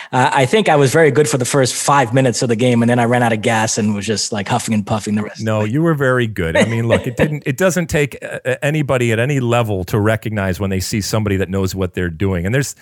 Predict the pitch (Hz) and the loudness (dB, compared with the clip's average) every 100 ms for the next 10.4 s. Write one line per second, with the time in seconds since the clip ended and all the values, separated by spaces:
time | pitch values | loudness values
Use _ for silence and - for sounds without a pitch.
0 | - 127 190 175 156 - 143 135 127 139 | -2 2 2 2 0 -2 -2 0 0 0
1 | 110 98 107 104 110 110 107 113 123 123 | 0 0 -2 0 0 0 -2 -2 0 0
2 | 120 104 101 110 104 - - _ - 123 | 0 -2 2 2 0 -4 -20 _ -6 0
3 | 175 202 143 - 190 - 127 120 127 139 | 2 2 0 0 0 2 -2 -2 -2 -2
4 | - 147 127 104 - 165 160 127 110 - | -4 -4 -2 -2 -2 0 0 0 -2 -4
5 | - 92 - 90 78 - _ - 113 120 | -6 -6 -4 -6 -6 -14 _ -4 -2 0
6 | 131 123 123 110 - 127 160 160 135 117 | 0 0 -4 -8 -4 0 0 0 -2 -2
7 | 107 117 127 120 113 - 110 117 104 73 | 0 2 2 2 0 -2 0 0 0 -2
8 | - 113 110 131 156 175 - - 143 139 | -4 -2 0 2 4 4 2 0 0 0
9 | 117 135 135 160 - 127 - 127 110 101 | 0 0 0 -2 -2 -4 -2 -2 -2 -4
10 | - 135 117 | -4 -2 -2